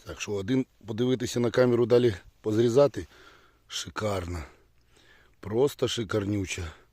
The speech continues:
Зовсім не за не-, не за нею їхали, але все рівно вона нам трапилась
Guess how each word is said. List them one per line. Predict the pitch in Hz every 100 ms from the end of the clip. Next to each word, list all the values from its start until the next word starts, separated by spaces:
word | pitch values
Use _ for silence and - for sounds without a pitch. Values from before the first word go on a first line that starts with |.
| _ _ _ _ _ _ -
Зовсім | 95 147 - 110
не | 110
за | 98
не-, | 107 110
не | 110 127
за | 123 139
нею | 135 127 117
їхали, | 147 - 107
але | 101
все | 95 -
рівно | 120 107
вона | 104 101
нам | 101 87 - - - - -
трапилась | - 110 92 110 101 -